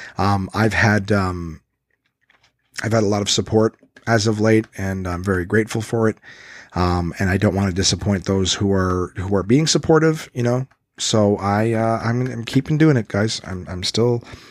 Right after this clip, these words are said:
being a good bitch and getting out there every day exercising. I am eating, you know,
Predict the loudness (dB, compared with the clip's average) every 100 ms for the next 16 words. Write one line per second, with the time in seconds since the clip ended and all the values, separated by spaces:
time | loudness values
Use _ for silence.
0 | -20 -20 -4 2 4 4 4 6 4 4
1 | 2 2 2 2 2 0 2 0 0 0
2 | 2 2 0 0 -4 -2 -4 -6 -6 -2
3 | 0 0 0 0 0 0 -6 -10 -10 -4
4 | -2 -4